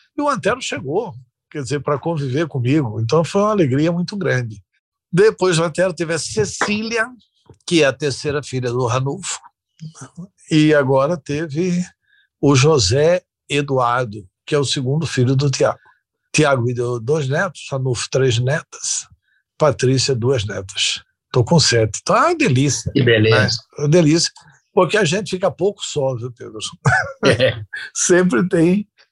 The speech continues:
Speaker 1: alguém da família pra preencher a alegria da casa.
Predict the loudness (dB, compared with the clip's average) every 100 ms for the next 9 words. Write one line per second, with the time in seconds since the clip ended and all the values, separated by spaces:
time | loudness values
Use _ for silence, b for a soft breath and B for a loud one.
0 | -2 2 2 2 -2 0 -2 -2 -6 -6
1 | -6 -6 -4 -2 0 0 -2 -6 -14 _
2 | _ _ 0 0 0 -4 -4 -4 -2 -4
3 | -8 _ -6 -2 0 -2 -4 -6 -6 -4
4 | -4 -4 -10 -12 -12